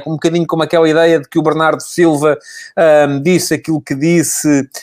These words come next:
ah, num, ou fez um tweet, eh, mas era por causa de um, era com um amigo, não é? Mas,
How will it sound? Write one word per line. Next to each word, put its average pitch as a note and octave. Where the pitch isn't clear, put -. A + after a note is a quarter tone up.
ah, D3+
num, D3
ou C3+
fez D3+
um D3+
tweet, D3+
eh, C#3
mas C3+
era C#3+
por -
causa C3+
de C3+
um, C#3
era C#3
com C#3
um C#3
amigo, E3+
não C#3
é? C#3+
Mas, D3+